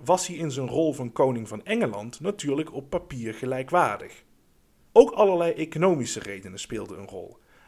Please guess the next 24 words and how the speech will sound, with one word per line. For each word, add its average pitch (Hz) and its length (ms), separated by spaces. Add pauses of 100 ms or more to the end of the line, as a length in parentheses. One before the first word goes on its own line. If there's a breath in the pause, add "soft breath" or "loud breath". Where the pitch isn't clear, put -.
(140 soft breath)
Engeland 147 480
importeerde 135 580
op - 100
grote 165 440
schaal 135 380
wijn 127 280
uit 120 200
de - 60
gebieden 123 360
in 120 100
Frankrijk 127 520
die 107 140
het 104 100
in 104 120
bezit 104 320
had. - 260 (340 loud breath)
En 135 180
Engeland 120 460
exporteerde 135 760
grote 139 420
hoeveelheden 110 640
wol 143 260
naar 147 160
Vlaanderen. 131 520